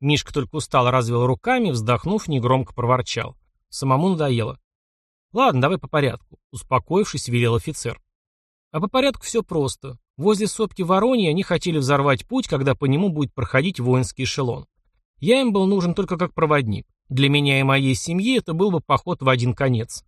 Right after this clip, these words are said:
Господа террористы не церемонятся. «Знаю», — скривился контрразведчик, — «но какова наглость?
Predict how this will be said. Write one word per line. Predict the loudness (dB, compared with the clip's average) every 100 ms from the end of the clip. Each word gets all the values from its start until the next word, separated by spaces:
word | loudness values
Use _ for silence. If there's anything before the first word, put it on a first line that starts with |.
| _ _ _
Господа | -8 -4 -2 -2
террористы | 0 0 0 -2 -4
не | -4
церемонятся. | -2 -2 0 0 -4 -8 -14 -16 _ _ _ _ _ _ _ -10
«Знаю», — | -2 2 2 0 -4 -12
скривился | -10 -2 0 0 -4
контрразведчик, — | -6 -6 -2 -4 -4 -10 -10 -14 -10
«но | -4
какова | 0 2 2
наглость? | 2 0 -2 -4 -10